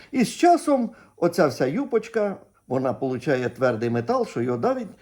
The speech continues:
напільник не бере. І тоді моторчик починає стучати при нагріванні. Ну, щоб цього не сталося, ми щас знімемо четвертий циліндр, там, е, <laughs> по-моєму, вже і, і поршеньок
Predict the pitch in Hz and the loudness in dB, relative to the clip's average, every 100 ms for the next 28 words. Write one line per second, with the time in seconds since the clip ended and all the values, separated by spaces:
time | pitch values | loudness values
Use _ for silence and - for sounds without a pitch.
0 | _ - 190 160 117 113 120 107 110 107 | _ -2 -2 -2 -4 -4 -6 -4 -4 -6
1 | - 160 - 180 208 262 - - - 127 | -6 -4 -4 -4 -4 -6 -8 -16 -8 -2
2 | 196 208 220 208 110 113 120 147 156 131 | 0 0 -2 -6 -6 -6 -4 -2 -2 -6
3 | - 113 175 170 - _ _ - 147 165 | -10 -8 -6 -6 -8 _ _ -10 -8 -8
4 | - - 143 135 110 101 123 403 453 - | -12 -10 -8 -6 -6 -8 -10 -8 -8 -6
5 | 247 285 233 220 214 247 208 175 156 127 | -10 -8 -8 -8 -10 -8 -6 -6 -8 -10
6 | - - - 151 127 151 113 143 135 131 | -12 -18 -8 -8 -6 -6 -6 -6 -6 -6
7 | 147 - - 285 269 - 233 214 202 - | -8 -8 -6 -6 -6 -10 -10 -6 -8 -6
8 | 180 175 - - - - 143 147 131 - | -6 -6 -12 -20 -20 -12 -6 -6 -6 -8
9 | 120 156 170 147 147 123 131 113 123 139 | -6 -4 -2 -2 -2 -2 -4 -4 -4 -6
10 | - 127 - 123 120 117 | -10 -10 -10 -8 -8 -10